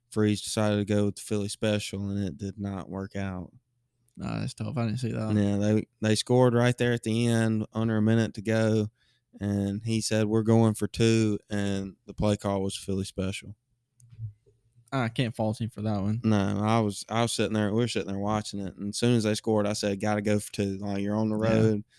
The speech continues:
Speaker 1: You ain't got no business anyway. We're either winning it here or we're going home." 'Cause they had already gone, like, they already been in that overtime game against Southern Miss and could not punch it in.
Speaker 2: No.
Speaker 1: Could not finish. It took 'em, what, four overtimes to win that one?
Speaker 2: Yeah.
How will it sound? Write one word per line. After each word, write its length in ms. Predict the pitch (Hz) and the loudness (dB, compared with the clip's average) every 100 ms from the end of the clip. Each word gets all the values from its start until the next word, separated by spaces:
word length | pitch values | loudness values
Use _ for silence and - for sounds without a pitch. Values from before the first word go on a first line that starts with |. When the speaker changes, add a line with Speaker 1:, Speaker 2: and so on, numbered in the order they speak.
| _ | _
Speaker 1:
You 120 | - 110 | 4 6
ain't 100 | 110 | 8
got 100 | 110 | 8
no 80 | |
business 460 | 107 113 107 107 - | 10 10 8 4 4
anyway. 600 | 120 117 117 117 113 110 - _ _ _ - | 6 6 6 4 2 0 -4 _ _ _ 0
We're 180 | 110 113 | 8 8
either 100 | 104 | 8
winning 320 | 117 123 120 | 6 6 4
it 60 | 120 | 2
here 240 | 127 120 | 2 2
or 40 | |
we're 120 | 113 113 | 2 2
going 260 | 113 110 | 4 2
home." 320 | 107 98 95 - _ _ _ _ _ _ _ _ _ _ - | 0 -4 -8 -18 _ _ _ _ _ _ _ _ _ _ -6
'Cause 140 | 110 | -2
they 100 | 117 | 0
had 80 | 127 | 2
already 260 | 143 160 127 | 2 2 2
gone, 400 | 131 135 110 101 | 2 2 2 -2
like, 300 | 110 107 90 | -2 -4 -2
they 120 | 117 | 0
already 200 | 143 135 | 2 2
been 180 | 117 131 | 2 0
in 60 | 120 | 2
that 140 | 107 | 0
overtime 500 | 110 110 107 110 107 | 0 -2 -4 -4 -2
game 240 | 107 107 104 | 0 0 0
against 240 | 101 - | -2 -4
Southern 240 | 110 104 | -4 -2
Miss 400 | 101 110 104 104 | 0 0 0 -4
and 300 | 104 98 95 - _ _ _ _ _ | -6 -8 -10 -14 _ _ _ _ _
could 240 | - 127 | -6 -4
not 280 | 107 110 98 | -2 -2 -4
punch 280 | - 104 101 | -2 -2 -2
it 80 | 98 | 0
in. 380 | 110 101 95 104 | 0 0 -4 -6
Speaker 2:
No. 280 | 117 101 135 - _ _ - | -2 0 -2 -8 _ _ 0
Speaker 1:
Could 200 | 120 117 | 2 4
not 280 | 113 92 | 2 0
finish. 220 | - 107 101 | -2 -2 -2
It 140 | 110 | -2
took 180 | 120 110 | -2 -2
'em, 160 | 98 104 | -4 -4
what, 180 | 101 - | -4 -4
four 260 | 113 117 117 | 0 2 4
overtimes 520 | 120 120 123 120 113 | 2 0 -2 -2 -2
to 60 | |
win 220 | 113 123 120 | -2 -2 -2
that 160 | 131 | -4
one? 340 | 131 131 123 123 | -4 -4 -6 -8
Speaker 2:
Yeah. 180 | 101 98 | -8 -8